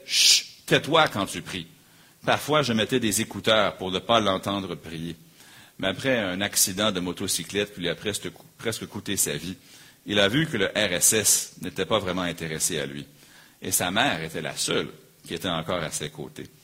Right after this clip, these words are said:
Et lorsque sa mère l'a invité à l'église, il ne voulait pas y aller à cause de toute la souffrance qu'il avait fait subir aux chrétiens. Mais le pasteur a surpris Ravan avec beaucoup d'amour et de gentillesse.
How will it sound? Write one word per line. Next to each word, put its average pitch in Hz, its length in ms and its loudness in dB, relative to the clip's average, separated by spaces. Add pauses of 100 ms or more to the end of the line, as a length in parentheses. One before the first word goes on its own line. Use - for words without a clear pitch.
(600)
Et - 60 -6
lorsque 101 240 0
sa 92 160 2
mère 104 240 2
l'a 98 100 0
invité 92 300 -2
à 95 40 2
l'église, 87 460 -2
il 90 80 -4
ne 90 100 -2
voulait 107 220 0
pas 143 180 2
y 107 80 4
aller 110 240 2
à 98 100 2
cause 120 240 -2
de 98 80 -2
toute 156 240 -6
la 98 120 0
souffrance 127 540 -2
qu'il 98 180 -6
avait 92 220 -2
fait 95 160 -6
subir 101 560 -4
aux 87 80 -6
chrétiens. 80 480 -8 (720)
Mais 92 100 -2
le 92 100 2
pasteur 113 540 2
a 85 100 0
surpris 120 460 -2
Ravan 90 420 0
avec 85 280 -4
beaucoup 101 260 -8
d'amour 90 400 -2
et 80 60 -4
de 80 100 -4
gentillesse. 73 680 -8